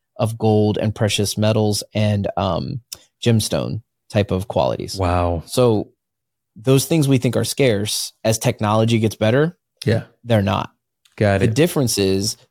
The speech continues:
Speaker 1: the computer network that Bitcoin has creates actual, it's kind of miraculous. We created digital scarcity. We created enforceable digital scarcity. There will only ever be twenty-one million.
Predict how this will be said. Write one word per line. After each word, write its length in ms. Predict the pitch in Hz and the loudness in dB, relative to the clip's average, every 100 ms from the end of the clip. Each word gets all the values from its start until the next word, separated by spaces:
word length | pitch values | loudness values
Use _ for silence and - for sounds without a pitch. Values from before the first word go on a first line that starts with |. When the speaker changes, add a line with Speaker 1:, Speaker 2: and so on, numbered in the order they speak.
| - | -8
Speaker 1:
the 60 | |
computer 440 | 110 110 - 156 123 | -2 -2 2 2 4
network 360 | 110 107 107 | 2 0 0
that 120 | - 98 | -2 -2
Bitcoin 340 | 98 - 101 | -2 -2 -2
has 380 | 101 98 85 - - _ _ | 0 -2 -2 -6 -12 _ _
creates 480 | - 117 107 98 - _ | -2 0 0 -2 -10 _
actual, 720 | 98 104 - - 117 107 98 - 107 | 0 0 -2 -2 0 0 0 -6 -12
it's 240 | 101 123 117 | 0 0 0
kind 480 | - - 143 208 196 | -8 -8 -2 2 2
of 140 | 143 | 2
miraculous. 680 | 117 107 127 117 98 95 - - _ | 2 2 2 0 -2 -4 -6 -16 _
We 100 | - | -16
created 800 | 123 - 110 113 123 120 113 113 - _ _ | -10 0 2 4 4 4 2 0 -6 _ _
digital 320 | 113 107 101 | 0 2 0
scarcity. 600 | 104 - 101 - - - _ _ _ _ _ _ _ - | -2 -2 -2 -4 -8 -12 _ _ _ _ _ _ _ -4
We 100 | 127 | -2
created 320 | 131 131 117 | 2 2 4
enforceable 680 | 104 - 123 123 - 127 117 | -2 -4 -2 0 0 0 0
digital 340 | 113 110 107 | -2 -2 -2
scarcity. 580 | 104 - - - - 113 _ _ _ _ | -2 -2 -4 -4 -10 -14 _ _ _ _
There 120 | 131 | 0
will 180 | 131 123 - | 2 2 0
only 320 | 160 185 92 | 2 2 0
ever 200 | 104 107 | 0 -2
be 340 | 98 90 120 - _ _ _ _ _ _ _ _ | 0 0 -2 -6 _ _ _ _ _ _ _ _
twenty-one 480 | - 131 127 123 117 | -6 0 2 4 2
million. 420 | 104 107 135 156 | 2 2 0 -2